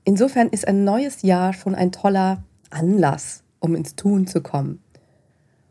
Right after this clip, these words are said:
Und man kann natürlich auch so weitermachen wie bisher.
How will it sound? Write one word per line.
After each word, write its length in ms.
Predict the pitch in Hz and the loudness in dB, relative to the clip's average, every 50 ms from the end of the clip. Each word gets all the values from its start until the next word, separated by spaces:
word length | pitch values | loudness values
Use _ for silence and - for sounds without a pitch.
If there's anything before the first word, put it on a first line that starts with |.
| _ _ _ | _ _ _
Und 580 | - 175 170 165 165 165 165 165 160 - - - _ _ | 2 2 4 4 4 2 2 2 0 -4 -10 -18 _ _
man 140 | 170 170 160 | 2 2 4
kann 100 | - 196 | 4 4
natürlich 300 | 196 190 - 196 185 - | 4 6 4 4 6 4
auch 100 | 151 139 | 2 2
so 160 | - - 151 | 0 0 2
weitermachen 480 | 147 139 139 - 151 147 143 139 147 139 | 2 2 2 2 0 0 0 0 0 -2
wie 80 | 135 | -2
bisher. 460 | 135 147 139 - - 233 208 143 - | -2 -2 -2 0 0 0 0 0 -2